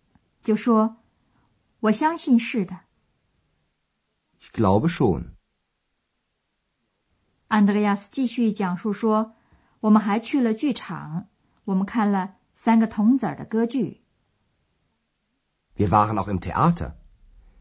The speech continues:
Speaker 2: Wir haben die Drei-Groschen-Oper gesehen.
Speaker 1: 小精灵当时不在，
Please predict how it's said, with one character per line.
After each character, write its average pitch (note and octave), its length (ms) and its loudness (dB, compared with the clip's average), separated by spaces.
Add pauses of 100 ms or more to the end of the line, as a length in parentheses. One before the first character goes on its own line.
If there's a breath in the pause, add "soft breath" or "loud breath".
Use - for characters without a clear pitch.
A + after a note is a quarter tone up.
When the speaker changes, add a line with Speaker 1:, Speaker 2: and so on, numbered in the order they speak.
(140)
Speaker 2:
Wir A2+ 160 2
haben G#2+ 200 4
die F2+ 220 0
Drei-Groschen-Oper F#2+ 800 0
gesehen. C#2 460 -8 (2000)
Speaker 1:
小 G3+ 220 -2
精 C4 220 4
灵 A3+ 160 8
当 A3 200 4
时 A#3 120 -2
不 A#3 140 -8
在， G3+ 440 -2